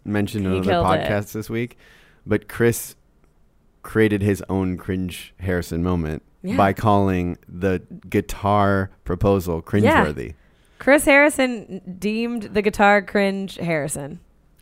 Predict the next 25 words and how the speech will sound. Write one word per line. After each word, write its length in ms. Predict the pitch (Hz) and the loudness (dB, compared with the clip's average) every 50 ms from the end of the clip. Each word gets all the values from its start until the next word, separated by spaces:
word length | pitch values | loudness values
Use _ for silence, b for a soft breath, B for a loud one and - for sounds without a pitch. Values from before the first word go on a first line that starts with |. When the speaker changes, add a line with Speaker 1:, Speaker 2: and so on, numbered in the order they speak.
| _ _ _ 98 | _ _ _ -4
Speaker 1:
It, 180 | 101 - - | -4 -4 -6
we, 180 | 92 95 127 135 | 0 2 2 2
we 320 | 113 - - 107 123 139 | 2 -2 0 4 4 8
don't, 340 | 151 170 165 156 143 - - - | 8 10 8 8 6 4 2 4
Speaker 2:
And 140 | 269 269 - | 4 6 8
Speaker 1:
he 80 | 131 | 10
Speaker 2:
we 60 | - - | 10 10
Speaker 1:
is, 40 | - | 10
Speaker 2:
don't 260 | 370 392 392 370 339 | 10 8 6 6 4
argue 440 | - 285 294 311 311 254 269 277 262 | 6 6 6 6 6 4 2 4 4
with 180 | 262 269 269 | 4 4 4
Chris 220 | - - 254 240 - | 0 -2 -2 -2 0
Speaker 1:
<laughs> 40 | 277 | -2
we, 60 | 240 | 0
Speaker 2:
Harrison. 520 | 233 220 196 208 - - - 147 117 117 | 0 2 2 4 4 4 4 4 4 6
Speaker 1:
nobody 360 | 135 147 175 185 175 180 170 | 6 8 8 8 8 8 8
argues 260 | 151 139 135 127 113 107 | 8 8 8 8 6 2
with 120 | 104 95 | 0 2
Chris 180 | - 113 101 - | 2 2 2 4
Harrison. 380 | 101 92 87 - - 82 76 220 | 2 2 2 0 -2 -4 -2 -2
Speaker 2:
Uh-uh. 360 | 220 - 202 190 170 170 170 - | -2 -2 -2 -2 -2 -4 -6 -2
Speaker 1:
He 140 | - 113 117 | 2 4 4
is 120 | 110 107 | 6 6
our 100 | 110 104 | 6 4
king. 440 | - - 113 101 92 87 82 80 | 4 4 2 2 2 0 -4 -6